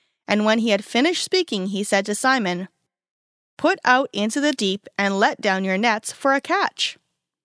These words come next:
And the kids could hear Simon answering, "Master,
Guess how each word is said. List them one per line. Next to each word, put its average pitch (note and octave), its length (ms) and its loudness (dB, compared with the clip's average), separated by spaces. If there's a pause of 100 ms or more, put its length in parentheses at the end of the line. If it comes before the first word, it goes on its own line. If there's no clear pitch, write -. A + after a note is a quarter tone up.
(240)
And A3 160 2
the A3+ 80 2
kids B3+ 320 0
could D#4 160 -2
hear A3 260 0
Simon A#3+ 360 0
answering, F3 600 -4 (1120)
"Master, D4+ 800 4